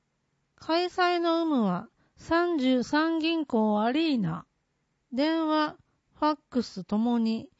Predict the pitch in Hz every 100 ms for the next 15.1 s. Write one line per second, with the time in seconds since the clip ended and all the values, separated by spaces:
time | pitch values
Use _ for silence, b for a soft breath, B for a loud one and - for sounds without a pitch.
0 | _ - 269 320 330 330 - 320 226 165
1 | - _ _ - 226 262 311 330 320 -
2 | 190 175 240 277 233 240 202 - - _
3 | _ _ _ _ _ _ _ _ _ _
4 | _ _ _ - 285 311 302 - _ _
5 | _ _ _ _ - 247 247 330 339 311
6 | 285 262 - _ _ _ _ _ _ _
7 | _ _ _ _ _ _ _ 311 349 370
8 | 370 381 370 370 370 320 - 247 240 220
9 | 285 302 - 302 302 277 277 277 262 196
10 | 165 175 b b b b b - 254 262
11 | 330 320 311 302 320 b b b b -
12 | 330 359 359 359 359 359 349 349 339 -
13 | 277 254 226 214 185 240 262 254 247 214
14 | - - 285 269 - 240 226 233 - -